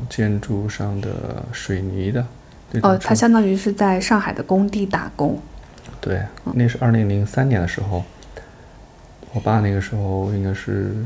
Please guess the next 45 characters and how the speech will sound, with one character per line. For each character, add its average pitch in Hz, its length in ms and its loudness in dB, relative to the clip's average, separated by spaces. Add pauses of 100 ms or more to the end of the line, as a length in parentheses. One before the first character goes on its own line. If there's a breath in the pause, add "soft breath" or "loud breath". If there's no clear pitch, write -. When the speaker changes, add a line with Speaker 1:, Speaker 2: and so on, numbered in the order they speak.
(220)
Speaker 1:
三 107 380 0
十 98 460 0
九 87 280 2
岁， 95 280 0 (720 soft breath)
三 110 160 4
十 110 60 6
九 101 120 4
岁 101 140 0
的 95 40 2
时 101 40 2
候， 101 80 4
他 104 220 2
两 92 200 4
条 95 180 -6
腿 92 140 -4
都 92 120 -2
断 98 260 2
了， 87 100 -2 (180)
脾 - 240 -4
脏 95 300 0
啊、 90 140 0
什 - 120 -8
么 98 120 -2
肾 95 340 -2
的 90 100 0
啊， 95 200 -4
都， 92 340 0
都 95 180 2
有 92 200 0
一 98 40 -2
些 98 280 -2
摘 95 180 0
除。 - 220 -10 (680 loud breath)
Speaker 2:
嗯。 226 120 0
Speaker 1:
所 214 120 0
以 95 40 4
那 98 100 4
个 95 60 2
时 95 60 4
候 95 60 2
其 - 160 -6
实 98 100 0
基 90 120 -2
本 92 140 0
上 90 200 0